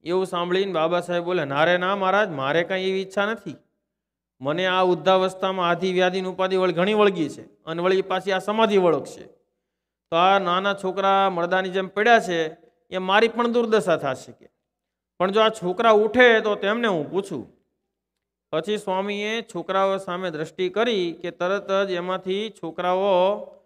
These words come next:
એમાંથી ઊભા થયા. પછી બાબા સાહેબે, બાબા સાહેબે તેમને પૂછ્યું કે, "છોકરાઓ, તમને શું થયું હતું?"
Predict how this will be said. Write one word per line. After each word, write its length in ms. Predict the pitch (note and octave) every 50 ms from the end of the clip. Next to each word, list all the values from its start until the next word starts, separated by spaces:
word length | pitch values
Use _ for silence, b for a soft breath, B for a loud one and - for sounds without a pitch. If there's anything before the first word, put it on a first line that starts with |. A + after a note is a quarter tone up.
| _ _ _ _ _
એમાંથી 420 | - D#3 E3 F#3 F#3 F3 - G3 F3
ઊભા 300 | D#3 D#3 D#3 E3+ E3+ D3+
થયા. 340 | C3+ C#3+ D3 C#3+ A2+ G2 - - _ _ _ _ _ _ _ _ _ _ _ _ _ _ _ _ _ _ _ _ _ _ _ _ _ _ _ _ _ _ -
પછી 220 | C#3+ D#3 D#3 G3
બાબા 340 | F#3 E3+ E3+ F3+ G3 G#3+ G#3+
સાહેબે, 440 | G#3+ G#3+ G#3 G3+ G3+ G#3+ G#3 G#3 G3+
બાબા 300 | F#3+ F#3 F3+ F#3+ G3+ G#3+
સાહેબે 440 | G#3 G#3 G#3 G3 G3 G3 G3 G#3 G3+
તેમને 260 | G3 G3 F#3+ F#3+ F3
પૂછ્યું 560 | D3+ - F3 F3 F3 - - C#3 A2 G#2 - _ _ _
કે, 100 | - D#3+
"છોકરાઓ, 760 | D#3 - E3 E3 E3 F#3+ F#3+ F#3+ G3 G3 G3 G3 G3 G3+ G3+ G3
તમને 320 | G3 F#3 F3+ F#3+ G3 G3
શું 220 | F#3 - G#3+ A3
થયું 280 | G#3 - G3 F#3+ F#3 F3+
હતું?" 600 | E3+ F3 F3 E3+ E3 E3 E3 D#3+ D#3+ D#3+ D#3+ E3